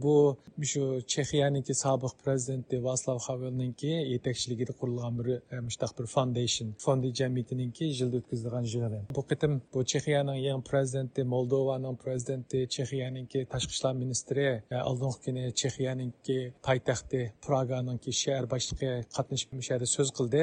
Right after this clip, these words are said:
Bu hozirgi hukumatningki, o'sha hozirgi davom qilayotgan dunyodagi demokratiyaga qarshi ilib berilayotgan harakatlarni, bo'libmi Rossiya, Xitoy va Ironga o'xshash davlatlarning ilib berayotgan shu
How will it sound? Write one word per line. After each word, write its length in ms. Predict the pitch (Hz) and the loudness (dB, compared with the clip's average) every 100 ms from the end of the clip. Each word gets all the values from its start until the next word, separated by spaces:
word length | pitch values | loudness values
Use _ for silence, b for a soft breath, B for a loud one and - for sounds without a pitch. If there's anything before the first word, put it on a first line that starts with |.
| 180 139 | 2 0
Bu 160 | 143 135 | 4 6
hozirgi 360 | 143 143 135 139 | 6 4 0 0
hukumatningki, 840 | 135 131 147 135 - 135 120 160 160 151 - | 0 0 0 -2 -2 -4 0 0 2 0 -4
o'sha 180 | 127 127 | -2 0
hozirgi 360 | 131 123 - 131 120 | 0 -4 -2 0 2
davom 220 | 127 131 | 2 0
qilayotgan 420 | - 123 - 131 117 104 | -4 -4 -2 -4 -4 -8
dunyodagi 640 | - 131 131 127 127 - 131 123 - | -2 0 2 2 0 -2 -2 -2 -4
demokratiyaga 760 | 127 139 135 - 139 - 135 - | 0 4 4 4 4 4 0 2
qarshi 300 | 127 120 143 | 2 2 0
ilib 220 | 135 117 | -2 0
berilayotgan 460 | 131 123 120 - 131 | 2 2 2 0 0
harakatlarni, 600 | 117 113 123 - 123 123 117 | 0 0 0 -2 -2 -2 0
bo'libmi 380 | 131 123 123 | -2 -2 -2
Rossiya, 460 | 123 117 - 127 123 120 - | 0 0 0 0 0 -2 -8
Xitoy 340 | - 139 131 127 | 0 4 4 4
va 120 | 123 | 2
Ironga 460 | 147 139 135 127 127 | 4 4 4 2 -2
o'xshash 280 | - 131 113 | -2 -6 -2
davlatlarning 580 | 127 127 120 131 131 131 | 0 0 -2 -4 -6 -6
ilib 140 | 127 - | -8 -4
berayotgan 460 | 123 117 - 127 | -4 -4 -6 -6
shu 200 | 110 135 | -4 -2